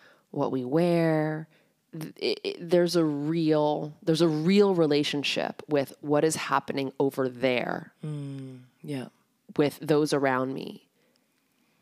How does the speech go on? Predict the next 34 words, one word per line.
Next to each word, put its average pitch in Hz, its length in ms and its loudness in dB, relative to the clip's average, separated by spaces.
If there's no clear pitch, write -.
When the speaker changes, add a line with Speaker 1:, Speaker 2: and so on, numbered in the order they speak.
Speaker 1:
as 143 140 0
opposed 139 380 -4
to 151 80 -2
the 139 200 -4
internal 135 920 -4
connection 139 640 -4
to 101 120 -8
self. 76 480 -2
And 135 120 -8
what 127 120 -4
do 170 100 -2
I 202 120 -4
really 170 400 -6
want 139 420 -10
right - 260 -18
now? 92 300 -16
What - 80 -14
do 131 100 -12
I 151 80 -6
really 170 260 -4
wanna 175 200 -6
say? 143 540 -8
What 127 100 -12
do 135 80 -8
I 143 60 -6
really 170 260 -4
wanna 156 260 -6
do? 156 300 -4
And 143 100 -6
am 147 140 -4
I 165 100 -2
willing 180 400 -2
to 170 160 -6
risk 180 1080 0